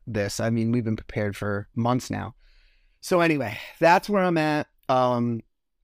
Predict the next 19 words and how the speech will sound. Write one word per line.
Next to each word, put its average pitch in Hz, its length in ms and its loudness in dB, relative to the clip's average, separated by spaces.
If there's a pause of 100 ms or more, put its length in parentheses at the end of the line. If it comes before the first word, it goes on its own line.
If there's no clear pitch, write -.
(300)
I, 131 800 2 (480)
as 135 160 2
I 135 60 2
mentioned 151 300 2
in - 20 2
the 135 80 0
beginning 135 180 2
of 131 60 -2
this 123 100 -4
episode, 123 460 0
I 117 80 -2
have 120 160 -2
a 113 60 -2
great 123 420 0
guest 123 280 0
for 127 100 -2
you 120 120 2
guys 117 320 0
today. 113 420 -2